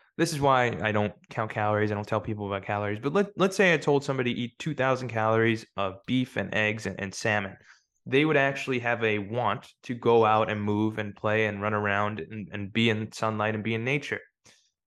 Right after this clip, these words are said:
And let's say I gave people two thousand calories, the exact same amount, right, uh, of processed foods, Oreos, cookies, candy,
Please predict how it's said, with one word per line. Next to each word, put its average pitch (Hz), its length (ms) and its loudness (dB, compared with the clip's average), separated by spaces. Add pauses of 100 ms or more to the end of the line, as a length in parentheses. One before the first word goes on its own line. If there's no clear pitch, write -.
(100)
And 123 420 2 (640)
let's - 140 -4
say 123 140 4
I - 20 2
gave 123 280 0
people 127 280 0
two 131 220 -2
thousand 117 320 2
calories, 101 400 -4
the 95 80 -6
exact 110 320 -4
same 127 160 -4
amount, 98 380 -2 (120)
right, 101 300 0
uh, 101 180 2
of 104 300 -2
processed 113 440 -2
foods, 104 360 -4
Oreos, 107 600 0
cookies, 107 380 -4
candy, 107 540 -2